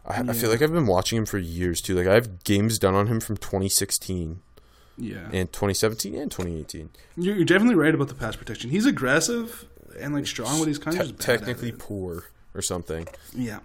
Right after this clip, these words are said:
Speaker 2: Mm-hmm.
Speaker 1: Uh, sixty-fifth on my big board reminds me of Mark Ingram.
Speaker 2: I think that's a good call.
Speaker 1: Yeah. Just 'cause, same school, that's the idea.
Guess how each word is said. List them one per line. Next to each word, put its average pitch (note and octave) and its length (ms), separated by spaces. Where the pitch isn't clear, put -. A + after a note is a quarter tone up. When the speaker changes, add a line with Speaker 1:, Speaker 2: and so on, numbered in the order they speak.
Speaker 2:
Mm-hmm. A2+ 340
Speaker 1:
Uh, A#2 300
sixty-fifth D#3+ 720
on C#3+ 120
my C3+ 100
big B2+ 240
board C3+ 260
reminds A2+ 320
me A2+ 80
of A2 60
Mark G#2 200
Ingram. F2+ 320
Speaker 2:
I B2 100
think C#3 180
that's F#2 160
a - 20
good - 240
call. - 140
Speaker 1:
Yeah. A1 340
Just - 180
'cause, - 300
same A2 160
school, D#2+ 300
that's D#2 180
the C#2 160
idea. B1 280